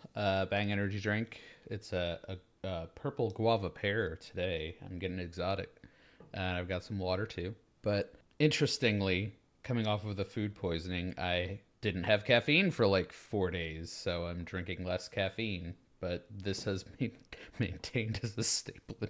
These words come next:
my diet. <laughs> Um, anyway, uh, I have started playing the new expansion for Crusader Kings three, <clears throat> because I love Crusader Kings three, and I forgot,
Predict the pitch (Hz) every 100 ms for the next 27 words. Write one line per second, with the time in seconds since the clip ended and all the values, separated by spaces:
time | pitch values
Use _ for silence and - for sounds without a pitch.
0 | - 101 - - - - - 247 - -
1 | - 226 - - - - - - - 151
2 | - 123 113 101 92 - _ _ _ -
3 | _ _ _ - - - - - 127 113
4 | 113 104 117 110 101 123 120 120 - 107
5 | 135 123 - 143 127 123 - 120 113 110
6 | 101 101 98 - - 104 - 104 104 -
7 | 107 104 90 87 98 - - 151 160 156
8 | 147 - _ - - 165 180 123 - 110
9 | 120 95 90 95 - - - - - 139
10 | 139 113 107 135 - 107 95 - - -
11 | 156 165 156 147 - - - - 180 165
12 | 151 - 123 113 107 - -